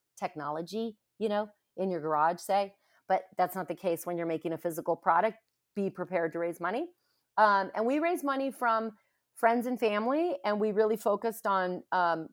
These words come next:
trying to raise money from women. In fact, when we ended up, we sold our company, we had a very successful exit, which we're very proud of. Um,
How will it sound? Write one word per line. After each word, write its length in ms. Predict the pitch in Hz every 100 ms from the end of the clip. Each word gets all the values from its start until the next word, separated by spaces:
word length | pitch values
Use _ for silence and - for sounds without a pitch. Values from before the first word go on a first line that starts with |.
| -
trying 240 | 208 185
to 80 | 196
raise 180 | 196 180
money 240 | 175 185
from 220 | 190 180
women. 340 | 170 180 233 269
In 180 | 190
fact, 300 | 180 185 175
when 200 | 180 185
we 320 | 175 185 190 180 _ _
ended 220 | 180 175
up, 80 | 175 - -
we 160 | 190
sold 340 | 202 190 180 185
our 100 | 180
company, 480 | 202 190 214 240 277
we 120 | 208
had 100 | 180
a 100 | 165 - _
very 260 | 196 185 190
successful 760 | 185 175 - 175 160 175 165 -
exit, 460 | 180 190 240 320 -
which 220 | 202 190
we're 100 | 190
very 240 | 180 180 185
proud 300 | 190 170 190
of. 160 | 294 294 _ _ _ -
Um, 420 | 208 202 185 175